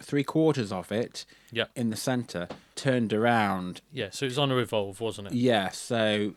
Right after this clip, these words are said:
Speaker 1: we started in nineteen fifty-three.
Speaker 2: Yeah.
Speaker 1: The only time that it'll turn around was when it's been rubbished and graffitied over
Speaker 2: Yeah,
Speaker 1: to
Speaker 2: so
Speaker 1: show the passing of time for
Speaker 2: passing
Speaker 1: a hundred years
Speaker 2: a hundred years,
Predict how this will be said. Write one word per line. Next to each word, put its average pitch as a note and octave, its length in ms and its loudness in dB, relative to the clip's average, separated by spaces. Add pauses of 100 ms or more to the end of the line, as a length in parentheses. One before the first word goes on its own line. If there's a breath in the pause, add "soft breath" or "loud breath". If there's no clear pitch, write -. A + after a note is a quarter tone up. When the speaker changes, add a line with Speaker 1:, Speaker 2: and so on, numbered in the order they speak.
(160)
Speaker 1:
we A2+ 140 -2
started C3 1160 -2
in G#2+ 640 0
nineteen A2+ 300 -2
fifty-three. - 640 0 (140)
Speaker 2:
Yeah. B2+ 160 -6 (200)
Speaker 1:
The C#3+ 180 2
only D3 140 2
time C#3 240 -4
that A2+ 80 -4
it'll B2 200 -6
turn A#2+ 300 -4
around G2 540 -4 (320 soft breath)
was G2+ 180 -6
when G#2 220 -2
it's - 340 -10 (220)
been G2+ 380 -2 (200)
rubbished G#2+ 500 -4
and G2 320 -4
graffitied - 480 -8
over E3+ 640 -2
Speaker 2:
Yeah, A#2 240 -4
Speaker 1:
to G#2 200 0
Speaker 2:
so B2 60 -2
Speaker 1:
show A2+ 300 0
the A2 80 -4
passing A2+ 500 -4
of G#2 220 -4
time G#2 320 -4
for - 160 -4
Speaker 2:
passing B2+ 280 2
Speaker 1:
a A2 40 2
hundred A2+ 160 0
years G2+ 160 -2
Speaker 2:
a G#2 40 0
hundred G#2 100 0
years, G2+ 140 -2